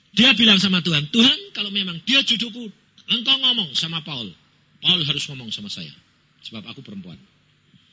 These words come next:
Nah, ternyata Tuhan itu ngomong sama Paul sedemikian rupa, sehingga Paul itu seperti dibakar. Ndak bisa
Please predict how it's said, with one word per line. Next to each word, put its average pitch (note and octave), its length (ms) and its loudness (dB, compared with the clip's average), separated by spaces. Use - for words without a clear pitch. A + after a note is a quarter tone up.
Nah, G#2 200 -8
ternyata F#3 400 -8
Tuhan E3+ 320 -4
itu F#3 160 -10
ngomong F3 320 -6
sama E3 320 -4
Paul F3 400 -8
sedemikian C3+ 640 -8
rupa, G3 240 -12
sehingga C#3+ 400 -4
Paul G3+ 240 -4
itu - 100 -8
seperti - 540 -4
dibakar. - 560 -8
Ndak A#2 80 -8
bisa - 180 -2